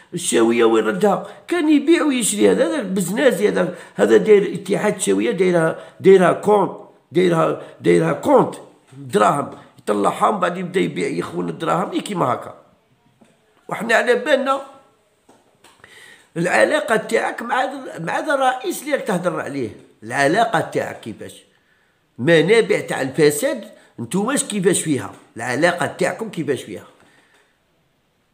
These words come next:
راك تاك تهضر انت كيف؟ نتوما حلال عليكم.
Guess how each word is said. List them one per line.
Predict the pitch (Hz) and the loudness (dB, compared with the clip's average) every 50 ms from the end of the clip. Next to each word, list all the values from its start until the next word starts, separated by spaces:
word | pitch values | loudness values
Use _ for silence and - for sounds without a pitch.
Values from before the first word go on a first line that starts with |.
| _ _ _ _ _ _ _ _ _ _ _ _ | _ _ _ _ _ _ _ _ _ _ _ _
راك | - 139 131 | -20 -20 -12
تاك | - - 196 170 151 - | -6 -4 -4 -4 -4 -4
تهضر | - 151 135 127 123 139 127 | -6 -8 -8 -6 -4 -6 -6
انت | 117 - - | -6 -8 -10
كيف؟ | 127 - - 180 170 123 139 120 - - - - - - | -12 -8 -6 -6 -4 -2 -4 -4 -6 -8 -16 -18 -16 -10
نتوما | 110 - 202 202 220 220 | -6 -4 -2 0 0 0
حلال | 214 185 190 220 262 269 277 | 0 0 2 2 2 2 2
عليكم. | 240 190 190 170 - - 117 | 0 -4 -4 -6 -8 -8 -12